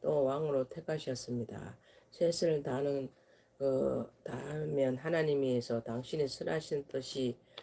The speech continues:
또 하나님의 섭리가 이루어졌다는 그런 내용으로 볼 수 있습니다. 그래서 우리가 성도들도 하나님 앞에 우리가 교회 와서 우리 인생을 다 사-,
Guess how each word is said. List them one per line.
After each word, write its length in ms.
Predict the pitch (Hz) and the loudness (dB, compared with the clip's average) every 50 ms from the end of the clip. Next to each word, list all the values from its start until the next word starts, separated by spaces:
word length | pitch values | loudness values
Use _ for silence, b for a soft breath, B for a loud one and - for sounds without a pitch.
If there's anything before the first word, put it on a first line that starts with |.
| B B B B B | B B B B B
또 320 | - 139 131 120 120 120 - _ _ _ - | -2 -2 0 0 -2 -4 -8 _ _ _ -10
하나님의 580 | - 160 165 156 151 147 143 131 123 117 - - - - - - | -6 -4 -2 0 0 0 0 0 0 -2 -4 -6 -10 -14 -16 -14
섭리가 640 | - - 196 190 190 170 156 - - 120 110 107 - _ _ _ _ _ _ - - | -8 -2 0 0 2 2 0 0 -2 -4 -4 -4 -8 _ _ _ _ _ _ -16 -8
이루어졌다는 840 | - 156 165 160 180 165 151 127 - 143 - - 139 135 135 131 131 | -4 -2 0 2 4 4 4 4 0 -4 -4 -4 -4 -2 -2 -2 -4
그런 240 | - 147 143 139 127 | -4 -2 -2 0 2
내용으로 480 | 120 123 135 143 147 139 127 123 117 123 | 2 2 2 2 0 0 0 -2 -4 -2
볼 180 | - 143 139 | -2 -2 -2
수 140 | 139 - 131 | -2 -2 -4
있습니다. 640 | 120 117 - - 120 120 120 117 117 110 110 120 - B B B B B B B B | -4 -4 -2 -2 0 0 0 0 -2 -4 -6 -8 -12 B B B B B B B B
그래서 320 | 147 139 131 - 131 123 120 113 | -2 -2 0 2 2 2 2 2
우리가 320 | 117 127 143 - 147 139 | 0 -2 -2 -2 -2 -4
성도들도 1040 | 139 - - 180 180 175 170 165 - 156 151 156 - - 143 139 135 131 127 117 - - | -4 -4 -4 -4 -2 0 0 0 0 -2 -4 -4 -4 -2 -2 0 0 -2 -4 -6 -10 -10
하나님 280 | 160 165 170 165 156 | -6 -4 -2 -2 -2
앞에 580 | 143 131 123 _ - - 131 127 120 110 117 127 - b b b b b b b | -4 -6 -8 _ -6 -4 -2 -2 -2 -4 -6 -8 -14 b b b b b b b
우리가 380 | - - 170 170 170 151 131 113 - - - _ _ _ - | -8 -6 -4 -2 -2 -2 -4 -4 -6 -10 -14 _ _ _ -2
교회 200 | 160 160 160 156 | 2 2 2 2
와서 560 | 139 131 127 127 - - 151 139 123 117 - - _ _ _ _ _ _ - | 2 0 -4 -4 -4 -4 -2 -2 -2 -4 -8 -12 _ _ _ _ _ _ -14
우리 300 | 185 170 160 156 151 147 | -6 -4 -2 0 2 2
인생을 580 | 143 143 143 - 170 165 160 151 135 131 127 - - _ _ _ _ _ _ - - | 0 0 0 0 0 2 2 2 0 0 -2 -6 -12 _ _ _ _ _ _ -20 -20
다 100 | - B B B B B B B B B B B B B B | -20 B B B B B B B B B B B B B B
사-, 220 | B - - | B -12 -14